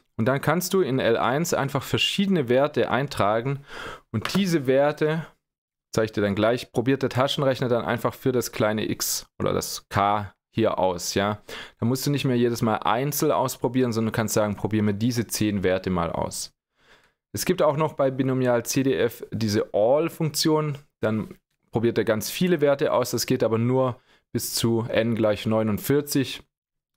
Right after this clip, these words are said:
Hier habe ich jetzt extra n gleich fünfzig gewählt, dann geht es über All nicht mehr, sondern bei Binomial C D F über die List-Funktion, ja, wenn du da auf Liste drückst, oder List steht da irgendwo, und dann kannst du sagen, okay,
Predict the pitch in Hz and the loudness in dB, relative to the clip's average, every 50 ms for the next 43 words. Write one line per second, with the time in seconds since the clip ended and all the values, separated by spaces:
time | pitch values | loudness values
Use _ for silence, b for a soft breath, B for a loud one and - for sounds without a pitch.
0 | _ _ _ 117 107 101 104 104 98 110 95 - 73 92 98 - - - 85 80 | _ _ _ -2 0 0 0 0 -2 -2 -2 0 0 -2 -2 0 -2 -2 0 0
1 | 104 104 104 101 98 - - 156 151 - - - 123 - - - 110 90 98 98 | -2 0 0 -2 -2 -2 -2 -4 -4 -4 -4 -6 -6 -4 -2 -4 -2 0 2 2
2 | 98 98 95 98 - - _ 92 92 95 92 101 - 95 90 - 92 98 95 - | 2 2 0 -2 -4 -6 _ -2 -2 0 -2 -2 -2 -2 -4 -2 0 0 -2 0
3 | - 98 95 95 95 98 95 104 127 139 - - 127 123 123 123 B B B B | 0 0 2 2 2 0 0 -2 -2 -2 -2 -2 0 0 -2 -4 B B B B
4 | B B B B B B _ - - 123 131 131 123 107 95 110 107 110 110 98 | B B B B B B _ -4 -2 0 0 0 0 0 2 2 2 2 0 0
5 | 95 117 113 113 107 107 104 104 101 101 98 - - - - 156 156 160 - - | -2 -2 0 0 2 2 2 2 2 0 0 -4 -2 0 0 2 2 2 2 2
6 | 120 120 - - - 113 107 104 92 101 104 98 104 117 147 185 196 - - - | 0 -2 -2 -4 -2 0 0 0 2 0 0 2 2 2 2 2 0 -2 -8 -8
7 | - - - 175 170 170 - - 175 170 175 180 180 180 147 131 127 143 147 120 | -10 -6 -2 -2 -2 -2 -2 0 0 2 2 2 2 0 0 0 0 0 -2 -2
8 | 113 110 110 107 101 101 - - 104 - - - - 113 135 180 190 - - - | -2 -2 0 0 0 0 0 -2 -4 -4 -8 -4 -2 0 0 0 0 -2 -4 -4
9 | 151 - - - 160 151 151 - - - - - B B B B B B B B | -4 -2 -2 -2 -2 -2 -2 -6 -8 -8 -10 -14 B B B B B B B B
10 | B B _ _ _ 104 98 101 101 107 131 175 185 - - - - - - - | B B _ _ _ -2 0 0 2 2 2 0 0 -2 -6 -4 -4 -2 0 0
11 | 135 127 135 123 98 101 120 117 117 110 113 117 117 117 B B B B B B | 0 0 0 0 2 0 0 0 0 0 0 0 -2 -2 B B B B B B
12 | B B _ - 107 98 - 120 127 139 135 - 139 135 - - - 113 104 117 | B B _ -6 -2 0 2 2 2 0 -2 -2 -2 -2 -2 -2 -2 -2 2 2
13 | 117 117 113 113 113 117 - - 113 - - - 117 107 104 | 2 2 2 0 -2 -4 -4 -4 -4 -4 -2 0 0 0 0